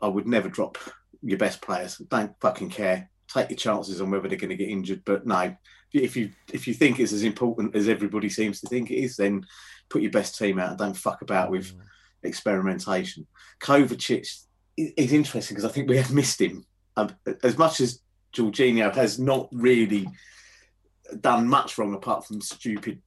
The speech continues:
Speaker 1: blind passes against Arsenal, um, uh, I still think the better player, the better footballer, and certainly the better tackler, and the one who's less scared to go in for the tackles is Kovacic. And also, he looks like a fucking hitman. I've said it before, so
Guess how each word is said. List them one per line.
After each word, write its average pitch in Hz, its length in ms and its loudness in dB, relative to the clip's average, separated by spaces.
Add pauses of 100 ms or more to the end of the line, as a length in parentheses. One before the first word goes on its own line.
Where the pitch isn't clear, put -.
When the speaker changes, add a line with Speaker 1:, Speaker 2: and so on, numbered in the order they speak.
(140)
Speaker 1:
blind 107 360 -2
passes 104 480 -2
against 98 280 -2
Arsenal, 95 760 -2
um, 95 460 0 (720)
uh, 92 200 -4
I 110 100 2
still 107 300 2
think - 480 -2 (120)
the - 80 -2
better - 360 0
player, 95 480 0 (160)
the 104 80 -8
better - 320 -2
footballer, 92 760 0
and 95 100 -8
certainly 101 460 2
the 95 140 -6
better - 280 -2
tackler, 90 540 -4
and 95 140 -2
the 95 40 0
one 104 160 2
who's 95 180 -2
less 110 180 0
scared 113 440 0
to - 60 -12
go 101 160 2
in 104 120 0
for 95 80 -8
the 87 80 -8
tackles 87 440 -10
is 82 120 -10
Kovacic. 82 720 -8 (760)
And 120 120 4
also, 180 320 8
he 139 80 8
looks 135 400 4
like 110 180 0
a 98 60 -8
fucking 95 340 -6
hitman. 92 400 -4
I've 87 100 -10
said 92 180 -4
it - 80 -6
before, 110 380 2
so - 120 -4